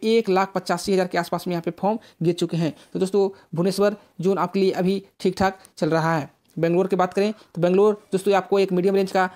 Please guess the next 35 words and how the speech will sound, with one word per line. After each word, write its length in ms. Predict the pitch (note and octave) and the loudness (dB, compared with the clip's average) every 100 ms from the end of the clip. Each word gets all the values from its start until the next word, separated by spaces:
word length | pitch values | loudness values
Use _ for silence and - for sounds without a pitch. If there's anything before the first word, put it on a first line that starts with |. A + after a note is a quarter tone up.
| - | -6
जोन 140 | - F#3+ | -2 0
है, 140 | G3+ | 0
देख 240 | G#3 - F3+ | -2 -6 -6
सकते 180 | F#3+ | -2
हैं 20 | F#3+ | -2
यहाँ 80 | |
पे 200 | F#3+ G3+ G#3 _ | 0 -2 -2 _
चार 140 | - F#3 | -2 0
सौ 140 | F#3 | 0
तिहत्तर 320 | F3 F3+ F3 | -2 -2 0
सीट 220 | G3 G3 G3+ | -2 0 -2
है, 140 | G3+ - _ | -2 -6 _
दो 120 | E3+ G#3 | 0 2
लाख 200 | G3+ - | 2 -2
छप्पन 280 | - - F#3+ | -4 -2 2
हज़ार 180 | F#3 | 2
के 100 | F#3 | 2
आसपास 300 | F3 E3+ F3 - | 0 0 -4 -2
में 80 | F3+ | -2
यहाँ 420 | F3+ - - E3+ | -4 -8 -6 -2
पे 160 | F3+ F3 | -2 -2
आवेदन 280 | E3+ E3+ F3 - | 0 0 -2 -6
आ 100 | D#3+ | -8
चुके 240 | - D#3+ | -6 -6
हैं। 200 | D#3+ D#3 - _ _ | -4 -6 -8 _ _
जम्मू 260 | D3+ E3 F3+ | -6 -2 -2
कश्मीर 300 | F3+ F3 F#3 | -2 -2 -2
की 160 | F#3 F#3 | -2 -2
बात 180 | F#3 | -2
करें, 200 | - G3 G3+ - - | 0 -2 -4 -10 -6
तो 60 | |
मात्र 280 | F3+ F#3+ G3 - _ | -2 0 -2 -4 _
उनचालीस 380 | F#3 F3 F3+ G3 | -4 0 0 0
सीट 180 | G#3+ F#3+ | -2 0
हैं 200 | G3+ | -2